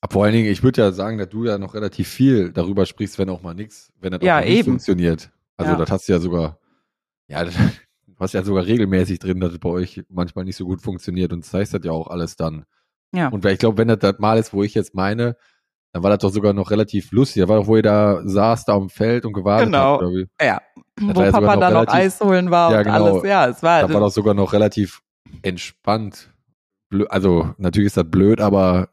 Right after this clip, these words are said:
Speaker 1: das war jetzt ja nicht, also, war doch eine normale Situation, würde ich jetzt sagen. Das ist ja nichts Besonderes. Also,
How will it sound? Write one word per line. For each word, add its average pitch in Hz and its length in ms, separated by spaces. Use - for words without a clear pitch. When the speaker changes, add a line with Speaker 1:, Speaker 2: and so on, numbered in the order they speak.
Speaker 1:
das 87 140
war 90 120
jetzt 90 140
ja 92 80
nicht, 92 320
also, 85 400
war 85 120
doch 82 140
eine 90 120
normale 87 400
Situation, 92 640
würde 87 100
ich 85 40
jetzt 90 160
sagen. 87 240
Das 87 100
ist 85 100
ja 90 100
nichts 87 160
Besonderes. 90 640
Also, 95 340